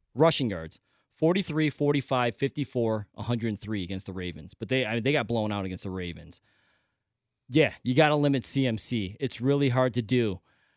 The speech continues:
Um, overall yardage, 'cause he receives as well in those games. Browns, Vikings, Bengals, Ravens. Fifty-two yards, ninety-nine yards, one eighteen, one thirty-one.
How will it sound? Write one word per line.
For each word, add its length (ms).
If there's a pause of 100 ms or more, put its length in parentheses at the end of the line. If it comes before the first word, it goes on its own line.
(280)
Um, 400
overall 380
yardage, 360
'cause 140
he 80
receives 440
as 140
well 400 (240)
in 140
those 160
games. 280
Browns, 360
Vikings, 420
Bengals, 360
Ravens. 440 (140)
Fifty-two 400
yards, 380
ninety-nine 480
yards, 320
one 160
eighteen, 480
one 160
thirty-one. 600